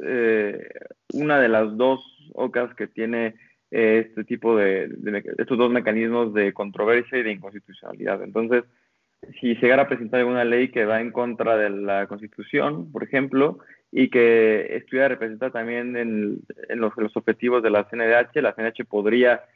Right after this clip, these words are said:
em-, empezar un proceso de inconstitucionalidad, como lo pudo haber hecho con la Guardia Nacional, por ejemplo,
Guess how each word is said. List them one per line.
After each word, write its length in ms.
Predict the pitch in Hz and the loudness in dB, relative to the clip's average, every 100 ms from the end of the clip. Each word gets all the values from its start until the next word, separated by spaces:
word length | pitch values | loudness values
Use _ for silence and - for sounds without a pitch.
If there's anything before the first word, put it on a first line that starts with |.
| _ _ | _ _
em-, 200 | - 113 | -6 -6
empezar 340 | - 110 110 117 | -4 -4 -4 -4
un 100 | 117 | -6
proceso 220 | 113 113 | -4 -4
de 100 | 110 | -4
inconstitucionalidad, 840 | 107 107 107 104 104 101 104 120 - - _ _ | -6 -10 -12 -12 -4 2 4 4 0 -16 _ _
como 220 | - 135 | 0 4
lo 160 | 135 127 | 4 4
pudo 140 | 165 | 4
haber 180 | 170 165 | 4 4
hecho 240 | 160 156 139 | 2 -4 -8
con 100 | 131 | -6
la 60 | |
Guardia 260 | 127 143 135 | -4 -4 -4
Nacional, 460 | 131 151 156 160 | -6 -8 -12 -12
por 100 | 123 | -8
ejemplo, 420 | 110 151 135 101 | -8 -8 -10 -10